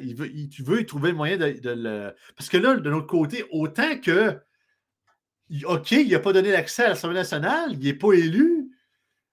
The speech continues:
mais on s'entend que si Duhem aurait été élu, je dis pas que ça aurait été plus facile de, de, de le, de le batcher,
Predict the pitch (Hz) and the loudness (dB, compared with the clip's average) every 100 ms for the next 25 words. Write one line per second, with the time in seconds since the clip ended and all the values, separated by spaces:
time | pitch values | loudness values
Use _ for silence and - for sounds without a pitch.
0 | _ 139 220 208 202 151 147 320 160 151 | _ -4 -2 -2 -2 -2 -2 -6 -6 -8
1 | 165 143 220 185 131 120 175 143 120 123 | -8 -4 -2 -2 -2 -2 0 0 0 -2
2 | 247 262 254 _ _ _ _ _ 151 127 | -2 -2 -6 _ _ _ _ _ -10 -10
3 | 113 - 269 190 143 143 - 147 147 123 | -10 -8 -6 -4 -4 -6 -10 -10 -8 -6
4 | 220 185 135 120 113 117 117 120 117 120 | -6 -4 -4 -4 -6 -8 -8 -12 -8 -6
5 | 113 110 110 107 101 110 107 104 135 127 | -6 -6 -8 -10 -10 -8 -8 -4 -2 -2
6 | - - 277 254 | -4 -4 -2 -4